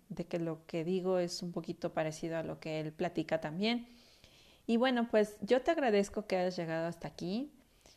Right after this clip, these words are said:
y te pido que si te gustó este episodio lo compartas y me dejes un comentario en arroba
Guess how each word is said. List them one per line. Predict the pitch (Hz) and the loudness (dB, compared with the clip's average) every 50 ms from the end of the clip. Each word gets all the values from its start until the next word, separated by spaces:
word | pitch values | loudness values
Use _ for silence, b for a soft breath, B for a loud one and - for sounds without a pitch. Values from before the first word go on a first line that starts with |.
| b b b b b _ - | b b b b b _ -4
y | 240 | 2
te | 240 269 262 | 4 4 4
pido | 262 - 269 247 220 220 214 226 247 240 | 4 2 2 4 6 6 4 4 4 2
que | 226 | 0
si | 226 - 185 | 0 0 0
te | - - 170 | 0 0 -2
gustó | 170 175 - - | -2 -2 -2 -2
este | 180 175 - 208 | -2 0 -2 -4
episodio | 202 - 202 - - 196 180 180 190 | -4 -4 -2 0 2 2 4 4 2
lo | 190 185 175 | 0 0 -2
compartas | - 160 160 151 - 165 156 - - - 233 277 269 - - b b b b b - | -2 -6 -4 -2 0 0 0 0 0 0 0 0 -2 -6 -14 b b b b b -2
y | 214 | 0
me | 214 220 | 2 2
dejes | 220 226 240 233 247 233 - | 4 4 2 2 0 -2 -2
un | 226 | -2
comentario | 220 - 226 214 214 208 208 - 208 202 202 202 202 208 208 | -2 0 0 0 -2 0 4 6 6 6 6 4 4 2 2
en | 202 180 170 | 0 0 2
arroba | 170 170 170 175 175 170 180 180 190 202 | 0 2 2 2 2 2 2 2 0 -2